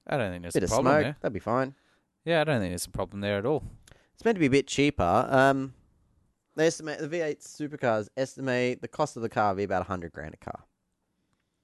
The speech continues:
Speaker 1: That's affordable.
Speaker 2: It is. It's quite
Speaker 1: For a race
Speaker 2: affordable.
Speaker 1: car.
Speaker 2: Yeah, yeah, we buy two and just drive them to work. <laughs>
Speaker 1: <laughs>
Speaker 2: And the bit that I really like,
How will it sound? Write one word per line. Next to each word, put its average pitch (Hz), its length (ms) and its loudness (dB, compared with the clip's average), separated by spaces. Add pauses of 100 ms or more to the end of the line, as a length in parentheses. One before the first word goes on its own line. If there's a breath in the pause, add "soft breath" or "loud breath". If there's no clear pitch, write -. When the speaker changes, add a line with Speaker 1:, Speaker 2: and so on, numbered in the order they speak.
Speaker 1:
That's - 280 -8
affordable. - 540 -2 (400)
Speaker 2:
It 160 120 -2
is. 190 260 -8 (180)
It's - 140 -12
quite - 160 -6
Speaker 1:
For 107 180 2
a 92 40 2
race 90 260 0
Speaker 2:
affordable. - 60 -14
Speaker 1:
car. 87 240 -2 (680)
Speaker 2:
Yeah, 403 260 2
yeah, 131 60 -2
we 127 120 -6
buy 160 200 0
two 151 260 -4
and 113 80 -6
just 90 100 -14
drive 117 180 2
them - 20 -8
to 98 40 -6
work. 104 260 0 (540)
<laughs> 151 460 -2 (440)
Speaker 1:
<laughs> 147 480 -4
Speaker 2:
And 208 300 -2 (180)
the 175 100 -8
bit 214 260 0
that 185 100 -4
I 196 180 0
really 175 340 -2
like, 123 360 0